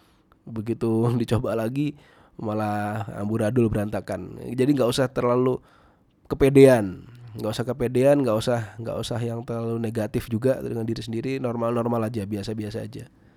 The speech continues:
Karena kita nggak punya clue terhadap apa yang kita bicarakan, makanya kita mencari clue. Mencari clue itu dengan apa? Dengan memperbaiki setiap prosesnya. Misalnya, tadi kan kita berbicara mengenai,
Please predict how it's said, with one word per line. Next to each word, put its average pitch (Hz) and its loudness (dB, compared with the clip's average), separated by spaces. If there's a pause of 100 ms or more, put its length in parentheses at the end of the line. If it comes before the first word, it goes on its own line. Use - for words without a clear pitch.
(520)
Karena 123 2
kita 131 2
nggak 127 2
punya 131 2
clue 160 8
terhadap 131 2
apa 120 0
yang 123 2
kita 127 -4
bicarakan, 123 0
makanya 117 0
kita 131 -4
mencari 123 0
clue. 113 2 (840)
Mencari 120 0
clue 139 6
itu 165 6
dengan 127 4
apa? 127 0 (400)
Dengan 135 6
memperbaiki 131 2
setiap 123 -2
prosesnya. 110 -2
Misalnya, 110 -2 (1040)
tadi 131 8
kan 135 6 (240)
kita 135 0 (480)
berbicara 120 2
mengenai, 120 2